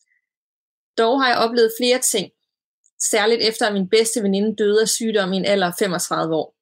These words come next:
Vi var meget tætte, og det var en rigtig svær periode lige efter hendes død.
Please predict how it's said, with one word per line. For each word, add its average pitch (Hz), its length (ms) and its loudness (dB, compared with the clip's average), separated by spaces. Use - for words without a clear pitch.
Vi 202 100 0
var 214 80 4
meget 196 340 0
tætte, 202 260 2
og 196 60 0
det 196 80 2
var 190 60 2
en 190 60 -2
rigtig 208 240 -2
svær 240 180 0
periode 208 340 2
lige 196 140 0
efter 196 200 -6
hendes 175 240 0
død. 185 180 -2